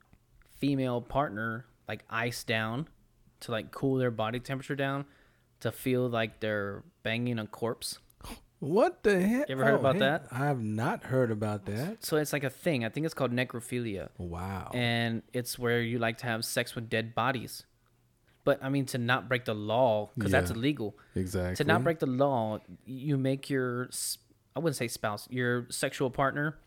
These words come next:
Speaker 2: Mm-hmm.
Speaker 1: ice down, like, in an ice bath, like, to where you're shivering, and then you have sex while their parts are still cold.
Speaker 2: Oh, hell no.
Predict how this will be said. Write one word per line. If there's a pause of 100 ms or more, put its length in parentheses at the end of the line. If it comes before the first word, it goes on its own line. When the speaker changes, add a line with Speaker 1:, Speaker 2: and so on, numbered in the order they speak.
(100)
Speaker 2:
Mm-hmm. (300)
Speaker 1:
ice
down,
like,
in
an
ice
bath, (540)
like,
to
where
you're
shivering,
and
then
you
have (800)
sex
while
their (960)
parts
are
still
cold. (140)
Speaker 2:
Oh,
hell
no.